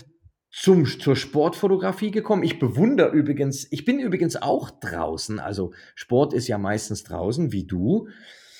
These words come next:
Äh, Radomir, du bist ja auch in der, oder du bist in der Naturfotografie zu Hause. Und, ähm, ich bewundere immer die, das ist eine, ich bewundere alle Menschen, die mit, ähm, die sich hinter einer Kamera, hinter einer Kamera wagen.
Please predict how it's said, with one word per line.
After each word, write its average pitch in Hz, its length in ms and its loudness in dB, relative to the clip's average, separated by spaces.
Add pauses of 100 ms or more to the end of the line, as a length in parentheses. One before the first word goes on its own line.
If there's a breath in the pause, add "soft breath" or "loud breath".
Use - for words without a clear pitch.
(140 loud breath)
Äh, 143 260 4
Radomir, 185 340 4
du 180 80 6
bist 135 240 0
ja 110 200 2
auch 101 120 -2
in 113 100 0
der, 101 400 0
oder 120 160 0
du 117 100 -2
bist 156 200 0
in 139 80 -2
der 113 80 0
Naturfotografie 113 880 -2
zu 95 220 -8
Hause. 120 400 0 (680 soft breath)
Und, 151 460 2
ähm, 135 480 2 (100)
ich - 180 -4
bewundere 135 580 4
immer 135 260 2
die, 127 420 -2
das 123 160 -6
ist 139 120 -8
eine, 135 360 -6
ich 139 120 -12
bewundere 160 440 2
alle 123 160 0
Menschen, 98 380 -4
die 92 100 -4
mit, 90 180 -8
ähm, 90 360 -8 (240)
die 98 260 -10
sich 117 180 -10
hinter 110 220 -2
einer 104 160 -6
Kamera, 104 500 -2
hinter 127 200 -2
einer 117 140 -2
Kamera 120 420 -2
wagen. 113 400 -4